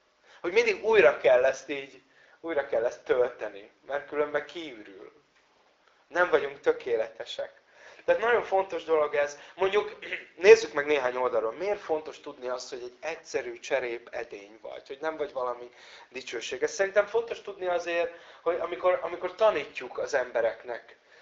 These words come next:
beszélünk Istenről. És itt most ne csak arról azt nézd, hogy itt áll valaki és tanít, hanem te, amikor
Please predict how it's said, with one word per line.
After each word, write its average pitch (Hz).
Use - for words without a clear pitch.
beszélünk 113
Istenről. 107
És 123
itt 196
most 226
ne 262
csak 214
arról 139
azt 127
nézd, 127
hogy 127
itt 139
áll 127
valaki 123
és 107
tanít, 147
hanem 165
te, 226
amikor 160